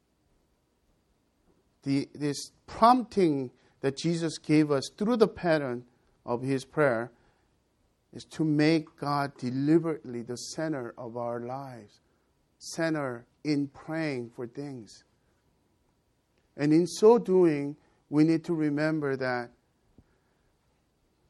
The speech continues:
God is holy, yet God is so loving.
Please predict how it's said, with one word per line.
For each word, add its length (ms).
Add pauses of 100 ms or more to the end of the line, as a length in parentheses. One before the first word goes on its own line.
(1700)
God 320
is 140
holy, 600 (600)
yet 240
God 280
is 240
so 100
loving. 580